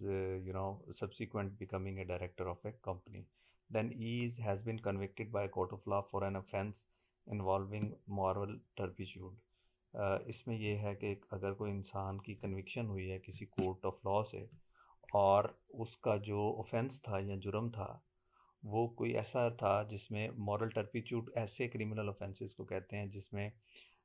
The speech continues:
अ, ऑनेस्टी का issue हो या moral values के कोई issues हों, जिस तरह कोई चोरी है या corruption का कोई case है किसी पे, तो अगर conviction हो जाए तो वो भी जो natural person है, he cannot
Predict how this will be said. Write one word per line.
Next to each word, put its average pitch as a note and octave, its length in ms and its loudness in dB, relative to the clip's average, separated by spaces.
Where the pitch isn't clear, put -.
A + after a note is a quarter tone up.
अ, - 40 2
ऑनेस्टी G2+ 560 0
का G#2+ 140 0
issue G#2 260 -2
हो G2 340 2
या F#2+ 200 -2
moral F#2+ 380 0
values G2 500 -2
के G2+ 100 -2
कोई G2 180 -2
issues F#2+ 360 -6
हों, F#2 300 -4
जिस F#2+ 160 -8
तरह G#2 140 -4
कोई F#2+ 140 -2
चोरी F#2+ 380 0
है F#2 320 0
या F#2 100 -4
corruption - 440 -6
का F#2+ 120 -2
कोई F#2+ 140 -4
case F#2 340 -6
है F#2 60 -6
किसी F#2 260 -12
पे, - 180 -12
तो - 60 -12
अगर A2+ 220 2
conviction A2 600 0
हो G2+ 200 0
जाए G2 220 2
तो G2 160 -2
वो F#2+ 200 0
भी G2+ 320 -2
जो F#2 640 -2
natural F#2 320 -6
person G2 380 -4
है, F#2+ 360 -4
he - 80 -10
cannot F#2 320 -2